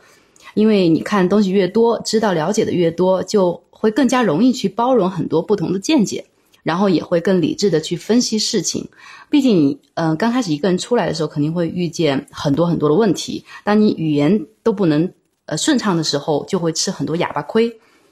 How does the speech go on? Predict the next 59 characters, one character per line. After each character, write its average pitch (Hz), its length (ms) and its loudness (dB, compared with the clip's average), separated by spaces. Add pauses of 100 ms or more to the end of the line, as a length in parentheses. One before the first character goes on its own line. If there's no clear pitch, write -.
(420)
所 247 140 0
以 240 60 2
再 220 100 2
加 233 160 -2
上 226 120 -2
安 269 200 0
全 165 320 0
各 190 100 0
种 175 160 -4
问 208 120 0
题 156 140 -2
呢， 147 120 0
你 147 80 0
都 170 140 -4
需 - 180 -6
要 175 140 0
保 - 180 -6
持 - 140 -8
非 170 100 -4
常 160 100 0
冷 - 200 -2
静 214 160 0
的 160 100 -2
思 - 240 -4
维。 214 320 0
然 143 180 -4
后 160 340 0
我 151 220 -2
这 - 140 -2
两 139 180 -2
年 143 160 0
之 214 160 0
后 220 160 0
呢， 160 80 0
应 160 120 2
该 185 180 -2
说 190 180 -2
在 185 180 0
谈 - 280 -6
话 233 180 -2
上 - 240 -4
面 151 300 2
变 156 180 0
得， 139 300 0 (380)
呃， 147 280 -2
相 180 200 0
对 185 100 0
比 156 80 -4
较 - 100 -4
成 156 300 0
熟。 - 340 -2 (680)
然 190 100 0
后 220 140 2
就 240 140 2
是 208 80 2
学 160 260 -4
校 247 240 0
呢， 180 180 0
它 180 380 -4